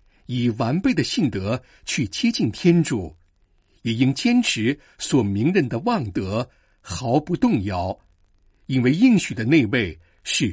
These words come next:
忠信的。在今天节目的最后，让我们一同聆听圣保禄宗徒致腓立伯书第四章十到二十节。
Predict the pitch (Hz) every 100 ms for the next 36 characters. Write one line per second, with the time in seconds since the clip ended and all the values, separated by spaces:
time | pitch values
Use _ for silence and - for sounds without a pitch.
0 | - - 139 127 - 170 95 90 87 90
1 | _ _ _ _ _ _ _ _ _ _
2 | - 113 104 139 139 160 120 123 - 87
3 | 107 101 190 90 - 85 - _ _ _
4 | _ _ _ 110 98 87 92 - 135 147
5 | 127 95 113 160 120 120 - _ _ -
6 | - 247 185 90 92 92 170 165 - 95
7 | 107 - _ _ _ - 156 135 127 220
8 | 226 92 98 101 143 120 120 - 151 -
9 | 165 - 127 131 - _ _ - 139 -
10 | 117 131 214 - 170 - 104 92